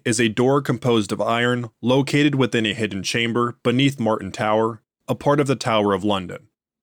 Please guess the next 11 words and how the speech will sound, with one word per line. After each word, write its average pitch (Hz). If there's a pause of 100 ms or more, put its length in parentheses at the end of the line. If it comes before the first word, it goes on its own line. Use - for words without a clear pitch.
(420)
Footnote 107
one, 110 (600)
also 123
known 117
as 107
Her 107
Majesty's 107
Royal 101
Palace 117
and 107
Fortress. -